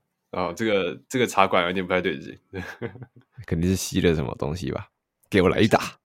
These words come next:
Speaker 1: 给我来一打。
Speaker 2: 不是，嗯，你要知道 Blind W 那首歌真的是经典中的经典。
Speaker 1: 真的。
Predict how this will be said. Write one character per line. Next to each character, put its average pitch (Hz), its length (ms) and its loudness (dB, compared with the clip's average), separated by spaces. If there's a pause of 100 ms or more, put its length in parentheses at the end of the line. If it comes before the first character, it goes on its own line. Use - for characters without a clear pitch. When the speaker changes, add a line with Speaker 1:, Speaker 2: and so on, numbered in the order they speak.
(440)
Speaker 1:
给 - 120 -18
我 - 120 -20
来 92 100 -6
一 - 20 -4
打。 87 80 -8 (880)
Speaker 2:
不 - 80 -6
是， 120 140 0 (100)
嗯， 135 160 -6
你 80 80 -4
要 95 80 2
知 127 80 0
道 151 80 4
Blind 120 460 6
W 104 400 6
那 110 160 4
首 92 200 0
歌 92 160 2
真 95 140 2
的 90 60 0
是 85 100 -8
经 85 220 -6
典 - 120 -2
中 85 140 0
的 65 80 -2
经 71 180 -4
典。 - 160 -8 (520)
Speaker 1:
真 95 160 -8
的。 - 240 -8